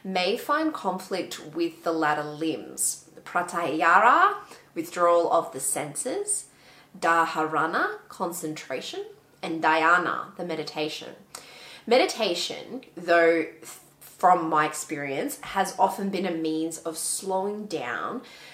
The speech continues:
the busyness of the mind, being totally present in the activity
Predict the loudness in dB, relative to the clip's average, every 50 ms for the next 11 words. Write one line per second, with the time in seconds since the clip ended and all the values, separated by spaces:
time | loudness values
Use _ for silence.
0 | -20 -18 -10 -10 -8 -6 -4 -4 -2 0 2 4 4 4 4 2 -2 -2 0 2
1 | 2 2 0 -2 -4 -2 -2 0 0 0 0 0 -2 -2 -4 -8 -10 -12 -12 -14
2 | -20 -20 -20 -20 -20 -16 _ -2 -2 0 0 -2 -6 -8 -8 -4 4 6 6 6
3 | 6 2 -4 -6 -8 -4 2 2 2 4 2 -4 -4 -4 -4 -2 -2 -4 -4 -8
4 | -12 -8 -8 -6 -4 -2 -2 -2 -2 -4